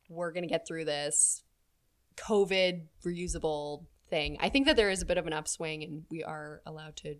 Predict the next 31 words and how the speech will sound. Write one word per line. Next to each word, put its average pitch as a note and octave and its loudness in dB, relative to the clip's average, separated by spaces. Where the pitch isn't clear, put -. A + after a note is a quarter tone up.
use D#3+ -12
a D#3+ -8
lot D#3 -12
more D#3 -10
reusable D#3 -14
things. G3 -4
So E3 4
I A#3+ 8
have E4 4
just C#4+ -2
been D4 4
taking C4 0
this B3+ 0
opportunity A#3+ 0
to, G#3 -2
like, F3 -2
try F#3 -4
and E3+ -4
make E3 -8
more E3 -10
stuff - -6
at B2 -6
home C#4+ -2
and F3+ -6
I E3 -8
guess E3+ -10
kind E3+ -8
of D#3+ -10
rely D#3 -6
less D#3+ -6
on, D#3 -10